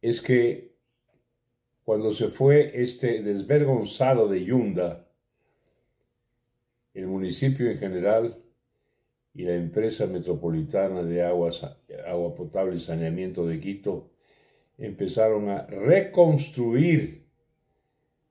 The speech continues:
créanmelo, reconstruir una ciudad abandonada,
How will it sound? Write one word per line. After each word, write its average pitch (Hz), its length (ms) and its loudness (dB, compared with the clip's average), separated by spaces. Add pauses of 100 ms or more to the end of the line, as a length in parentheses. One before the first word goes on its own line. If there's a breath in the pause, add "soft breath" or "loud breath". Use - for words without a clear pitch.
(440)
créanmelo, 151 640 2
reconstruir 131 1040 0
una 113 220 2
ciudad 107 420 0
abandonada, 87 840 -4